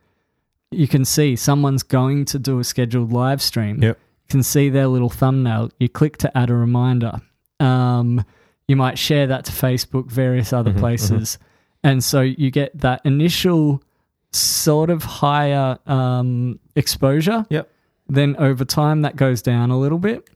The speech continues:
Speaker 2: And then when you
Speaker 1: But then
Speaker 2: do your
Speaker 1: as it
Speaker 2: live
Speaker 1: comes
Speaker 2: stream, yep.
Speaker 1: closer to the live stream, before the live stream, it'll go back up.
Speaker 2: Okay.
Speaker 1: And then, uh, during the live screen, stream, it's at its
Speaker 2: It's at
Speaker 1: peak
Speaker 2: peak, yep.
Speaker 1: for the length of the live stream,
Speaker 2: Hmm.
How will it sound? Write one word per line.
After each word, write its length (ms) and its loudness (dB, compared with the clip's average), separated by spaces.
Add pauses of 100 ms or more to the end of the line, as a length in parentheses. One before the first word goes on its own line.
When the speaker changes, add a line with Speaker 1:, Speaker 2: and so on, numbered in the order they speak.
Speaker 2:
And 100 -4
then 100 -4
when 140 -6
you 40 -4
Speaker 1:
But 160 0
then 160 2
Speaker 2:
do 40 2
your 60 2
Speaker 1:
as 100 -2
it 40 0
Speaker 2:
live 120 -2
Speaker 1:
comes 340 0
Speaker 2:
stream, 80 -8
yep. 40 -10
Speaker 1:
closer 380 2
to 300 0
the 140 0
live 320 0
stream, 320 -2
before 380 0
the 100 -2
live 280 0
stream, 340 0
it'll 160 -2
go 240 0
back 320 -4
up. 180 -2 (100)
Speaker 2:
Okay. 320 -2 (320)
Speaker 1:
And 380 2
then, 540 0 (180)
uh, 680 0 (220)
during 380 2
the 100 0
live 280 -2
screen, 420 -2 (100)
stream, 520 0
it's 180 -2
at 240 -2 (300)
its 180 -2
Speaker 2:
It's 240 2
at 140 -2
Speaker 1:
peak 0 -
Speaker 2:
peak, 340 -6
yep. 240 0
Speaker 1:
for 460 2
the 400 -2 (100)
length 480 -2
of 160 -4
the 100 0
live 360 -2
stream, 420 -2
Speaker 2:
Hmm. 320 2